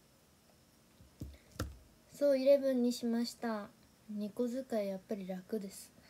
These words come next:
このiPadで振り覚えたりするので楽ちん。今日結婚して半年経ったよ。半年記念日おめでとうございます。幸せだね。いいな。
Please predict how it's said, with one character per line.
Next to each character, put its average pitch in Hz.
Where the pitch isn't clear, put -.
こ 254
の 285
iPad 262
で 220
振 226
り 226
覚 220
え 214
た 190
り 185
す -
る 185
の 175
で 175
楽 190
ち -
ん。 -
今 277
日 247
結 202
婚 247
し 240
て -
半 240
年 254
経 220
っ 208
た -
よ。 196
半 -
年 -
記 -
念 -
日 -
お -
め 196
で 190
と 226
う 220
ご 240
ざ 269
い 277
ま 302
す。 -
幸 -
せ 226
だ 247
ね。 330
い 208
い 202
な。 220